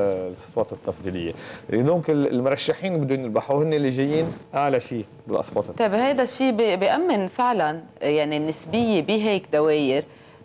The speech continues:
Speaker 2: آه، بتأمن بذات الوقت، آه، أب-، أوسع مروحة من فكرة المحادث، غير إذا صارت التحالفات السياسية هي اللي بتحكم باللوائح، ولا ما بتلغيها؟
Speaker 1: هلأ ال-، ال-،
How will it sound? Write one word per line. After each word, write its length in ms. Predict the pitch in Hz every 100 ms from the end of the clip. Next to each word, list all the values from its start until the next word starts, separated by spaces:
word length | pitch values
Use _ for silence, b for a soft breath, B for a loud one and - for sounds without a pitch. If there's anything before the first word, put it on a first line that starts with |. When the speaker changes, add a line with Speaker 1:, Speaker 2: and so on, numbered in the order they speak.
| -
Speaker 2:
آه، 160 | 160
بتأمن 540 | 165 190 - 262 247 214
بذات 320 | 175 254 262
الوقت، 400 | 240 240 - 214 -
آه، 760 | 156 165 160 160 156 151 143 - - - - - - - -
أب-، 180 | 285 - -
أوسع 400 | 254 262 180 147
مروحة 480 | 165 170 139 - 156
من 100 | 170
فكرة 320 | - 175 165
المحادث، 640 | 160 151 - 156 147 151 180
غير 200 | 208 214
إذا 140 | 214
صارت 260 | 202 214 196
التحالفات 600 | - 175 185 170 - 170
السياسية 580 | - - 147 147 156 147
هي 120 | 143 123
اللي 20 | 120
بتحكم 440 | - - - - - B B B B B - -
باللوائح، 580 | 143 139 117 92 95 -
ولا 260 | 143 180 180
ما 160 | 202 -
بتلغيها؟ 480 | - 160 147 143 135 -
Speaker 1:
هلأ 360 | - 117 131 120 -
ال-، 140 | 110 117 117
ال-، 160 | 110